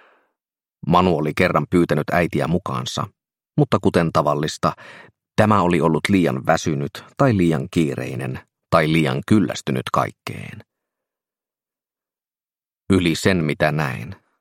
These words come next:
Manu mutisi leijonakuninkaan viisaan pavianin tavoin ja liimasi katseensa tuuhean kuusen oksistoon.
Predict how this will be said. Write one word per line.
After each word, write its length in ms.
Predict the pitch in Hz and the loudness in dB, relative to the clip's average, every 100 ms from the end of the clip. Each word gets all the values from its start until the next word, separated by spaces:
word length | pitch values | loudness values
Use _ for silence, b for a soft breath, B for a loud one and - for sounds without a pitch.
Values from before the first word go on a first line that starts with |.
| _ _ | _ _
Manu 260 | 87 87 78 | 2 2 2
mutisi 380 | 80 85 - 78 | -2 -4 -2 0
leijonakuninkaan 920 | 76 76 71 - 76 67 78 76 80 | 0 0 -2 -2 -2 0 2 2 0
viisaan 480 | 80 73 - 65 69 - | -2 -2 -4 -4 -2 -2
pavianin 520 | 82 69 69 69 - | 0 -2 -6 -6 -4
tavoin 440 | - 76 65 69 69 B B B B B | -2 -2 -4 -6 -10 B B B B B
ja 100 | 87 | 2
liimasi 360 | 87 92 82 80 | 4 2 0 0
katseensa 520 | - 85 - 76 - - _ | 0 0 0 -2 -2 -6 _
tuuhean 440 | 95 85 78 69 69 | 2 2 2 -2 0
kuusen 320 | 85 78 76 - | 0 0 -2 -2
oksistoon. 800 | 73 - - - - 65 131 | -4 -4 -8 -8 -10 -10 -12